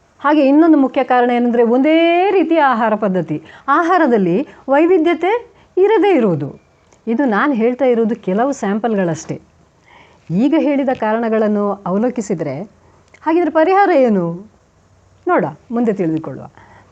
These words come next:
ಹಾಂ, ಒಂದು ಕಿವಿ ಮಾತು ಏನಂದರೆ, ನಾನು ಪದೇ ಪದೇ ಹೇಳ್ತಾ ಇರ್ತೇನೆ, ಮಕ್ಕಳಿಗೆ ನಿಮ್ಮ ಉಪದೇಶ ಬೇಡ,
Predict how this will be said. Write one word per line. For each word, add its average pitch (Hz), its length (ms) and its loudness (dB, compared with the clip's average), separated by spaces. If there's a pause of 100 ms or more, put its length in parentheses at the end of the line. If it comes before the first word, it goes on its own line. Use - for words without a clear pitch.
(140)
ಹಾಂ, 247 160 -2 (160)
ಒಂದು 294 300 2
ಕಿವಿ 247 200 2
ಮಾತು 294 400 2 (160)
ಏನಂದರೆ, 202 460 0 (320)
ನಾನು 226 160 -2
ಪದೇ 262 540 2
ಪದೇ 269 260 0
ಹೇಳ್ತಾ 220 340 -2
ಇರ್ತೇನೆ, 196 580 -2 (280)
ಮಕ್ಕಳಿಗೆ 240 560 -2
ನಿಮ್ಮ 214 260 0
ಉಪದೇಶ 233 600 -2
ಬೇಡ, 180 300 -2